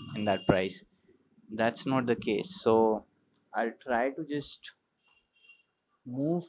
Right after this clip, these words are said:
things here and there. Maybe the only problem in my bedroom is my win-, uh,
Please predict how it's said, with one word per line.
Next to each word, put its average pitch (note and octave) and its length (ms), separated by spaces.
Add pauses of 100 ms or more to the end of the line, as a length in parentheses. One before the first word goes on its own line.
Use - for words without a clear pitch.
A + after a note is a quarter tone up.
(140)
things D3+ 400
here C3+ 220
and C#3+ 180
there. D#3 380
Maybe C3 460
the - 160
only F3 360
problem C#3 540
in C3+ 100
my B2 160
bedroom A2+ 360
is A2+ 120
my A#2 140
win-, G#2 260
uh, G#2+ 340